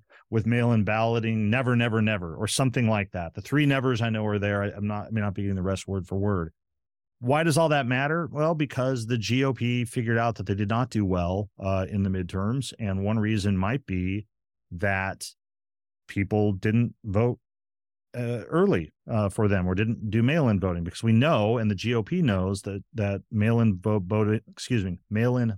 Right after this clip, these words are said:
voting and different practices have traditionally helped Democrats. For whatever reason, voters who are more likely to vote Democratic are more likely to take advantage of these different kinds of policies and procedures and practices and so forth.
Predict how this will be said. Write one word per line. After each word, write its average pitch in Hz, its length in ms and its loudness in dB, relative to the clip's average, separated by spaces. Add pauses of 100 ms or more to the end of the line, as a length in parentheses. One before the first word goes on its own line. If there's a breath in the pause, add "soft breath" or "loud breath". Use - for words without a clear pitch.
(120)
voting 107 400 2
and 98 100 -6
different 101 240 -6
practices 107 720 -4 (460)
have 104 120 -4 (260)
traditionally 147 560 2
helped 135 460 -2 (140)
Democrats. 120 580 -4
For 113 140 -2
whatever 131 380 2
reason, 113 440 2
voters 110 340 0
who 107 60 0
are 98 80 0
more 113 220 2
likely 110 300 -2
to 95 80 -2
vote 98 200 -2
Democratic 90 680 -6 (380)
are 117 140 0
more 113 220 2
likely 110 300 0
to 104 100 -2
take 104 320 -4
advantage 101 560 -2
of 95 200 -2
these 95 180 -4
different 101 280 -4
kinds 92 340 -4
of 92 360 -4 (140)
policies 95 720 -4
and 92 100 -6
procedures 92 580 -6
and 92 120 -4
practices 87 640 -10
and 90 100 -6
so 185 200 2
forth. 117 400 0